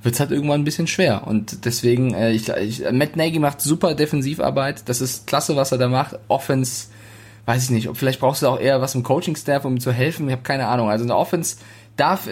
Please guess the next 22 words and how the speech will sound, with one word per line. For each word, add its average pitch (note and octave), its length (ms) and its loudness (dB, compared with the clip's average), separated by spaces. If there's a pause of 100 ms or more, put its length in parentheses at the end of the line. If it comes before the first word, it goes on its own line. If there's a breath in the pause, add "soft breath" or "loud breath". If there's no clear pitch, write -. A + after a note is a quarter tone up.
(120)
da C#3 120 4
fehlt F#3+ 200 2
es G#3+ 80 -2
auf F3+ 60 0
jeden F3+ 100 2
Fall F#3 80 4
bei F3+ 120 0
den E3+ 100 0
Bears - 280 -4
und D3 60 -4
da C#3+ 100 0
wird's D3 160 -2
schwer, C#3 240 -2
mit D#3+ 180 -4
weit C#3+ 200 -2
zu C3 100 -4
kommen, C#3+ 300 -2
weil A#2+ 200 2
du B2 120 -2
kannst E3 400 -4
nicht E3+ 360 -2
nur, D#3 600 4